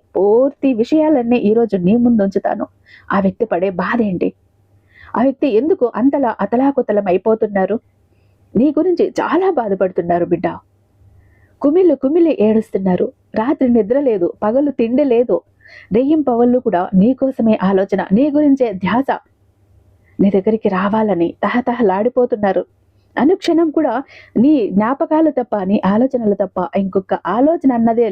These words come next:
లేకుండా మనిషి కుమిలిపోయి కుసించిపోతున్నారు. మరి ఆ వ్యక్తి ఎవరు తెలుసుకోవాలనుందా? వారెవరో తెలుసుకో బిడ్డ. తన బాధ ఏంటో అర్థం చేసుకో. ఎందుకంటే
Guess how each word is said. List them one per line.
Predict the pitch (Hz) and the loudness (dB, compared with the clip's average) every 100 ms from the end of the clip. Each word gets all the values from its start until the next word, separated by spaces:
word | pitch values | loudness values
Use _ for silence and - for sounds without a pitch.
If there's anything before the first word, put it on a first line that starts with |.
| 196 | 0
లేకుండా | 269 311 285 214 - - - 190 | 0 0 0 -2 -6 -20 -4 0
మనిషి | 269 370 403 349 | 2 0 -2 -2
కుమిలిపోయి | 240 247 277 277 254 254 180 | -2 2 2 2 2 2 0
కుసించిపోతున్నారు. | - 190 240 262 247 196 196 185 180 196 | -2 -2 -2 -2 -2 -2 -2 -2 -2 0
మరి | 269 302 240 | 0 0 0
ఆ | 240 240 | -2 -2
వ్యక్తి | - 339 | -2 0
ఎవరు | 285 285 285 - _ - _ _ | 0 0 -2 -6 _ -20 _ _
తెలుసుకోవాలనుందా? | 202 185 - 208 190 185 180 190 196 277 _ _ _ _ _ _ _ - | -2 -2 -2 -4 -2 -2 -2 -2 -4 -6 _ _ _ _ _ _ _ -6
వారెవరో | 214 233 302 311 | -2 0 0 0
తెలుసుకో | 185 185 - 214 | -4 -4 -4 -2
బిడ్డ. | 175 151 180 277 _ _ _ _ _ - | -2 -2 -4 -6 _ _ _ _ _ -4
తన | 277 294 262 277 | 0 0 0 0
బాధ | 196 190 311 | -2 0 0
ఏంటో | 294 233 202 190 | 0 0 -2 -2
అర్థం | 190 240 247 | -4 -2 0
చేసుకో. | 233 240 - 294 _ _ - - - | -2 -2 -8 -8 _ _ -20 -8 -2
ఎందుకంటే | 294 370 370 277 | 0 0 0 -2